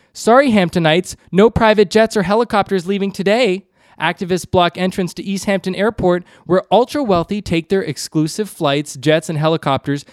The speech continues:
for a day at the beach." You know what? I love helicopters. I think they're sick. I think if you land somewhere in a helicopter, you're sick. So I'm not, you know what? These people, they're, they're A-okay in my book. All right?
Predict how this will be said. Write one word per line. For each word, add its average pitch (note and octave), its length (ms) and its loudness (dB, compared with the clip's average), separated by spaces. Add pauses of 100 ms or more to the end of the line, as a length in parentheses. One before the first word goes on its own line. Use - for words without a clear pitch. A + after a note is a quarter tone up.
(140)
for D#3+ 160 0
a C#3+ 40 2
day C3+ 220 0
at C#3 120 -2
the C#3+ 60 -2
beach." G#2+ 360 -8 (180)
You F#3+ 80 -4
know A#3 100 2
what? G#3 320 0 (240)
I F#3 320 0
love C3 380 2
helicopters. A2+ 640 -12
I D3 100 -2
think D#3+ 140 -4
they're A#2 100 -10
sick. - 580 -6 (380)
I C3 80 -8
think C#3 160 -8
if A#2+ 100 -14
you D#3 80 -2
land D#3 260 -2
somewhere D3 220 -4
in C3 80 -4
a B2 40 -8
helicopter, C#3 460 0
you're A#2 120 -6
sick. - 560 -6 (720)
So A#2+ 540 -4
I'm C#3+ 140 -2
not, F3 320 -2
you D3+ 80 -8
know D3 120 -4
what? D3+ 260 -4
These E3 160 -10
people, E3+ 400 -4
they're, B2+ 160 -4
they're A#2+ 280 -2
A-okay F3 460 4
in E3+ 80 2
my D#3 180 2
book. A#2 380 -6 (180)
All D#3+ 100 -2
right? G#3 220 2